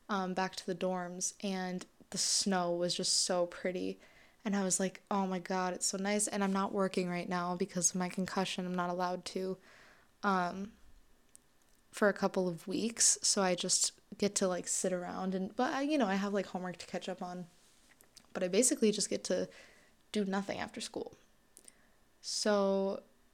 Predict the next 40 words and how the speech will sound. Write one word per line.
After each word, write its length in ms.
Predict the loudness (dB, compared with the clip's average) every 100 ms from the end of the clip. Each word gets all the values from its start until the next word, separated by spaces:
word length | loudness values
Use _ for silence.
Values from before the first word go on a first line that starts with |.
| _ _ _ _ _
I 80 | 0
was 220 | 2 2
feeling 720 | 0 0 2 4 4 4 2 -4 -14 _ _ -14
kind 300 | -4 0 2
of 80 | 2
excited, 880 | 0 0 0 0 2 2 2 2 2
but 140 | -2
I 140 | 0 2
mean, 180 | 4 4
like, 160 | 2 0
I'm 120 | 2
not 160 | 2
the 80 | 0
kind 180 | -4 -4
of 60 | -4
person 360 | -4 0 0
who 160 | 0 -2
enjoys 520 | -2 -2 0 2 2
doing 260 | 2 2 2
nothing, 500 | 0 0 0 0 0
but 140 | 0
I 120 | 0
also 360 | 0 0 0 0
was 180 | -2 -2
like, 320 | -4 -6 -12 -20 -20 -20 -20 -20 _ 0
"Hmm, 400 | 2 4 0 -8 -12 -18 -20 -20 -20 _ _ _ -8
I 100 | -4
guess 200 | 0 0
I'm 60 | 2
gonna 160 | 0 0
take 220 | -2 -2
advantage 460 | 0 0 2 0
of 140 | -2 -8
it." 220 | -8 -6
And 160 | -4 -4
also 300 | -4 -4 -4
it's, 120 | -6
like, 160 | -8 -6
so 240 | -4 -6
pretty 580 | -8 -6 0 0 0